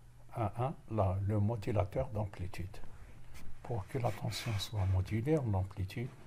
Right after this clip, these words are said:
il faut que son expression soit de la forme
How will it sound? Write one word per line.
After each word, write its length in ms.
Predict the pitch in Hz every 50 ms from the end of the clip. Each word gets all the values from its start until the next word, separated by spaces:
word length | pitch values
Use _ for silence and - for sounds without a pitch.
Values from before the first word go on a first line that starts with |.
| - - - - - - 107
il 60 | 107
faut 180 | - - 123 107
que 160 | - - 107
son 280 | - - - 110 101 107
expression 600 | 104 - - - 104 104 104 - - 113 113 104
soit 240 | 98 - - 90 92
de 140 | 92 107 104
la 100 | 101 98
forme 340 | - - 117 101 98 98